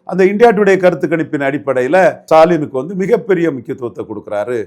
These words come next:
பிரதமர் மோடி அவர்கள். அடுத்து குமுதா ரிப்போர்ட்டர் கருத்து கணிப்பு, அதை இப்போ எடுத்த கணிப்பு கணிப்பு, திருச்செந்தூர் அந்த தூத்துக்குடி பகுதியில் உள்ள கருத்து கணிப்பு எடுத்தது என் நண்பர் தான்,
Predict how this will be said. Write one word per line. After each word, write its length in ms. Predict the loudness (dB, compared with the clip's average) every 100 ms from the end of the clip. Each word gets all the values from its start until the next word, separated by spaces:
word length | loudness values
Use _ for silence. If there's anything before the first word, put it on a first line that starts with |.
| _
பிரதமர் 320 | 0 0 0
மோடி 220 | -2 -2
அவர்கள். 300 | -2 -4 -12 _
அடுத்து 300 | 0 0 -2
குமுதா 280 | -2 2 2
ரிப்போர்ட்டர் 360 | 2 0 2
கருத்து 280 | 0 -2 -4
கணிப்பு, 340 | -8 -8 -12 -18 _ -6
அதை 180 | -2 -2
இப்போ 320 | -2 -4 -2
எடுத்த 260 | 0 0
கணிப்பு 280 | 0 0 -2
கணிப்பு, 320 | -8 -6 -6 -6 -6 _ _ _
திருச்செந்தூர் 520 | -4 0 2 4 2 0 _ _ -6
அந்த 180 | -2 -2
தூத்துக்குடி 380 | -2 -4 -2
பகுதியில் 320 | 0 0 2 0
உள்ள 160 | 0
கருத்து 280 | 0 -2 -2
கணிப்பு 240 | -4 -4
எடுத்தது 260 | -4 -2 -2
என் 60 | -2
நண்பர் 300 | -4 -4 -2
தான், 220 | -2